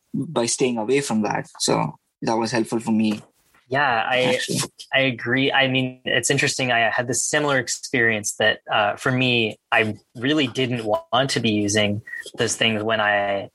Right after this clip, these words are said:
Speaker 2: had made that decision. And uh, it wasn't like I was kind of craving them at some points. And also, yeah, I think that thing of, of having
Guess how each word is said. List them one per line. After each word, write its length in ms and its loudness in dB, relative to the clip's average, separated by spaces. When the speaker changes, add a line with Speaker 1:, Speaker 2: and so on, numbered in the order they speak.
Speaker 2:
had 220 2
made 240 -2
that 140 2
decision. 560 0
And 600 0
uh, 180 2
it 80 0
wasn't 360 -2
like 200 0
I 120 4
was 240 -6
kind 180 2
of 120 -2
craving 520 0
them 220 0
at 140 -2
some 220 0
points. 580 0
And 600 0
also, 640 0
yeah, 200 2
I 100 2
think 180 -6
that 320 0
thing 200 0
of, 200 -4
of 200 2
having 720 0